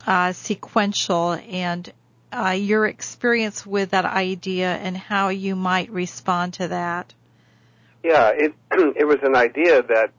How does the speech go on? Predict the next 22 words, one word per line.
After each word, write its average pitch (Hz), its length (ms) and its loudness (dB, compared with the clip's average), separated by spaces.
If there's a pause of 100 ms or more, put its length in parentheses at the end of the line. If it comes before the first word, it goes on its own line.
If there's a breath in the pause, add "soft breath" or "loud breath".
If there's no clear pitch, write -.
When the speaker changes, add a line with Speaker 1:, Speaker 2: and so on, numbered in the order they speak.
Speaker 2:
um, 98 280 0 (520)
was, 107 300 2 (140)
um, 98 300 -2 (420)
it 101 120 -10
came 117 200 -6
out 120 160 4
of 98 80 0
the 98 100 0
nineteen 104 460 -2 (120)
sixties, 95 460 -2
and 95 140 -2
it 98 100 -4
was 98 140 0 (120)
sort 110 140 4
of, 95 100 0 (160)
uh, 95 200 4 (300)
elite 110 360 0
culture. 92 480 0
Margaret 90 420 0
Mead 101 300 0
and 87 140 0
others, 87 320 0